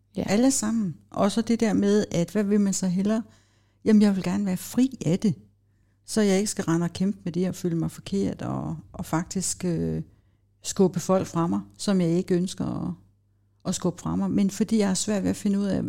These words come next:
Speaker 2: hvem jeg selv er, og hvordan jeg skal agere,
Speaker 1: Ja.
Speaker 2: kommunikere. Øh, følelserne tager, ja, så, øh, simpelthen hiver mig i en forkert retning.
Speaker 1: Ja.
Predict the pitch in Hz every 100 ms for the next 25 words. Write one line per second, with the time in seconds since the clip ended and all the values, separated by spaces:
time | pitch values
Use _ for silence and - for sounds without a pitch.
0 | - - 202 - 165 196 170 170 180 170
1 | 165 180 180 - 165 165 - _ - 175
2 | 175 185 196 151 - _ _ 254 226 -
3 | 220 196 190 185 196 196 - - _ _
4 | _ _ _ _ 196 190 185 - 208 202
5 | 190 185 - - 175 175 160 - 160 -
6 | _ _ _ - 220 190 - _ _ _
7 | - - 202 185 - 185 185 170 - 226
8 | 208 190 196 185 175 170 160 185 - 180
9 | - - - 180 175 165 _ _ - -